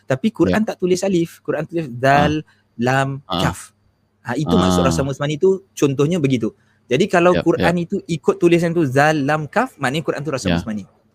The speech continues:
Speaker 1: So kalau kita buka
Speaker 2: Okey,
Speaker 1: Quran
Speaker 2: okey,
Speaker 1: Indonesia,
Speaker 2: okey.
Speaker 1: Quran Majid, Quran apa, sama. Yang aku, yang kita sebut, aku betulkan balik. Yang kita se-, yang aku sebut tadi, dia Quran cetakan Madinah. Itu yang ada simbol.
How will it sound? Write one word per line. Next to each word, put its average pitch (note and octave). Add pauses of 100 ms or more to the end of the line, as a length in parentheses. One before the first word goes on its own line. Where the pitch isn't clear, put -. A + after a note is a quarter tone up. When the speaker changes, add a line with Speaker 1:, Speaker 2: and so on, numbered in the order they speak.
(120)
Speaker 1:
So -
kalau B2+
kita C3
buka A#2+
Speaker 2:
Okey, F2
Speaker 1:
Quran F2
Speaker 2:
okey, C3
Speaker 1:
Indonesia, A#2+
Speaker 2:
okey. A#2+
Speaker 1:
Quran A#2
Majid, B2
Quran B2
apa, B2
sama. B2 (240)
Yang D#3
aku, D#3 (160)
yang D#3
kita F3+
sebut, F3+
aku -
betulkan D3
balik. C3
Yang C#3+
kita D#3
se-, -
yang C3
aku C#3+
sebut D#3
tadi, D#3+
dia D#3
Quran -
cetakan -
Madinah. C3 (100)
Itu E3
yang C3
ada B2
simbol. C#3+